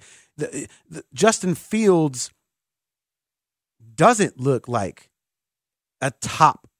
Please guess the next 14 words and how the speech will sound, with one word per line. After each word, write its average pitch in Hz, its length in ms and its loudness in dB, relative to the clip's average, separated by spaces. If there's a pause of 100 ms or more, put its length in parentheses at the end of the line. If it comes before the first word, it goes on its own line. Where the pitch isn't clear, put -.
(180)
fifteen 139 680 -2
quarterback. 87 600 -10 (1700)
Twelve. 82 500 -8 (460)
I'll 113 100 -12
go 95 100 -14
down 80 120 -14
to 67 60 -20
twelve. - 240 -20 (180)
Look 139 160 -6
at 110 60 -10
me, 82 100 -12
still - 260 -16
biased. 80 580 -16
Ugh, 127 180 -8